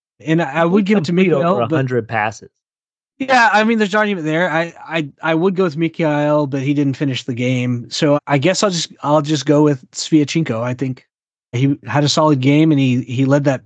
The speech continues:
Speaker 1: back line well and, and ran the off, you know, offside trap well. So, yeah, I'll go with,
Speaker 2: I like
Speaker 1: I'll go
Speaker 2: that.
Speaker 1: with Sviatchenko.
Speaker 2: Mm, Jake, you're zooming in on me.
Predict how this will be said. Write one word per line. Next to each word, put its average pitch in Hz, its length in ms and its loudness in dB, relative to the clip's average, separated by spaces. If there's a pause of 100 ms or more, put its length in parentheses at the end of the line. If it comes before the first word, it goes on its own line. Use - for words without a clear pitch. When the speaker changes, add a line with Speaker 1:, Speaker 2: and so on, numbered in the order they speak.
(120)
Speaker 1:
back 139 320 0
line 143 320 2
well 135 300 2
and, 117 260 -4 (240)
and 123 160 0
ran 139 180 4
the 127 200 0
off, 131 360 -2 (320)
you 143 120 4
know, 131 80 0
offside 131 280 0
trap 120 300 -2
well. - 300 -8
So, 113 240 -6 (680)
yeah, 190 220 0 (160)
I'll 143 100 0
go 147 100 4
with, 127 180 -2
Speaker 2:
I 135 60 2
like 151 80 2
Speaker 1:
I'll 147 60 2
go 135 80 2
Speaker 2:
that. 120 80 -2
Speaker 1:
with - 20 -14
Sviatchenko. 113 540 -6 (760)
Speaker 2:
Mm, 139 200 -8
Jake, 180 400 -2 (220)
you're 143 280 2
zooming 156 520 2
in 185 200 0
on 104 280 -4
me. 101 300 -8